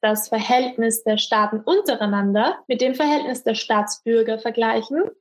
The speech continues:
Sie stehen sich aber gleichberechtigt gegenüber.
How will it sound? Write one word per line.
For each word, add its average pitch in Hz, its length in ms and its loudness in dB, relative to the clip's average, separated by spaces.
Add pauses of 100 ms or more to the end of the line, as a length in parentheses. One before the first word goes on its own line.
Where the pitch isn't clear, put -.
(360)
Sie 262 160 -2
stehen 247 240 2
sich 254 160 -2
aber 240 140 2
gleichberechtigt 214 840 -2
gegenüber. 208 760 0